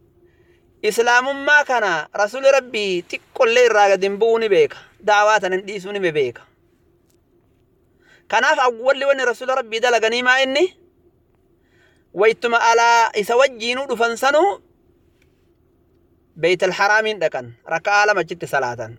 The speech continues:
Akkuma muslimtoonni salaatanitti. Namoota naannoo san jiru kuffaara, munaafiqa, mushrika kana mara. Yeroo san munaafiqni hin jiru, namni muslimumaa fi kuffaara.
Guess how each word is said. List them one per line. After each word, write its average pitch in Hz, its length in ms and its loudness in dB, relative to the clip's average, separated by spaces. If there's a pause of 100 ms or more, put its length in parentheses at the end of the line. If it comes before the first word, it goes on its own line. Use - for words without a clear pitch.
Akkuma 175 360 -4
muslimtoonni 170 600 -4
salaatanitti. 135 680 -6 (880)
Namoota 214 640 2
naannoo 233 440 0
san 208 180 -2
jiru 214 180 -2
kuffaara, 220 680 0
munaafiqa, 196 800 -2
mushrika 214 500 -2
kana 208 200 0
mara. 202 280 2 (1120)
Yeroo 170 180 0
san 160 140 -4
munaafiqni 151 400 -4
hin 151 60 -8
jiru, 156 160 0
namni 165 220 -2
muslimumaa 147 640 -4
fi 247 280 0 (1080)
kuffaara. 139 540 -2